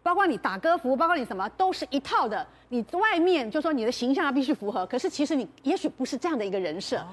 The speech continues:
Speaker 1: 可是你必须这个样子。所以那个时候就很多的新妈跳出来，因为她要保护她的儿子，
Speaker 2: 对。
Speaker 1: 因为我儿子可能真的碰到记者的时候，他不晓得怎么应对，因为你帮我设定这个，这个也许跟他是差距很大的。所以呢，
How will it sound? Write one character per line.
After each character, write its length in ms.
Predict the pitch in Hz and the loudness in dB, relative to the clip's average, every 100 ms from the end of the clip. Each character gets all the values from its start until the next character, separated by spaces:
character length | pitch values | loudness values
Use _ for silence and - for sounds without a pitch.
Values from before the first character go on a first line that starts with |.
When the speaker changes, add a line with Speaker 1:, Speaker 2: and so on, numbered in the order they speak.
| - | -14
Speaker 1:
可 80 | - | -4
是 120 | 269 | 0
你 60 | 392 | 2
必 120 | 311 | 2
须 120 | 302 | 0
这 80 | 311 | 0
个 80 | 269 | 2
样 240 | 262 226 | 0 0
子。 100 | 311 - - - | -4 -12 -20 -4
所 120 | 339 | -2
以 60 | |
那 80 | 403 | 2
个 60 | 494 | 2
时 60 | |
候 60 | 392 | 0
就 80 | 359 | 0
很 120 | 262 | -2
多 80 | 233 | -2
的 60 | |
新 200 | 233 262 | -2 0
妈 160 | 254 247 | 0 0
跳 220 | 220 233 | -2 -4
出 120 | 175 | -4
来， 140 | 190 160 - - | -6 -8 -12 -6
因 80 | 330 | -4
为 100 | 262 | -2
她 120 | 269 | -4
要 60 | |
保 180 | 262 147 | -6 -6
护 120 | 156 | -6
她 100 | 226 | -6
的 100 | 240 | -6
儿 200 | - 160 | -6 -6
子， 100 | 180 | -2
Speaker 2:
对。 80 | 180 | 0
Speaker 1:
因 60 | 165 | 2
为 120 | 165 - - | 2 -2 -10
我 160 | 247 254 | -4 -2
儿 180 | 262 359 | 0 0
子 100 | 330 | -2
可 140 | 240 | -4
能 160 | 240 302 - _ - - | -2 -2 -4 _ -12 -2
真 120 | 427 | 0
的 120 | 370 233 | 0 -4
碰 180 | - 466 | -4 0
到 120 | 381 | 0
记 180 | 320 370 | 2 0
者 80 | 214 | 0
的 60 | 202 | -2
时 80 | |
候， 60 | 277 | -2
他 80 | 294 | -2
不 80 | 320 | -2
晓 100 | 165 | -2
得 60 | |
怎 80 | 180 | -4
么 60 | 147 | -4
应 200 | 247 202 | -4 -2
对， 200 | 214 135 | -2 -2
因 80 | 330 | -2
为 120 | 440 - - | -2 -4 -6
你 80 | |
帮 120 | 233 381 | 0 0
我 100 | 214 | 0
设 340 | - - 330 | -4 0 0
定 180 | 277 339 | 2 0
这 60 | 269 | 0
个， 140 | 240 - | -2 -4
这 100 | - | -6
个 140 | 285 - - - | -4 -4 -10 -6
也 140 | 285 | -2
许 100 | 453 | -2
跟 120 | 269 | 0
他 120 | 320 330 | -2 -2
是 140 | 285 | -4
差 340 | - - 359 | -8 -6 -4
距 120 | 349 359 | -2 -4
很 140 | 190 | -6
大 160 | 214 180 | -8 -8
的。 100 | - - - | -10 -18 -20
所 180 | _ 415 494 | _ 0 4
以 100 | 339 | 4
呢， 180 | 269 | 2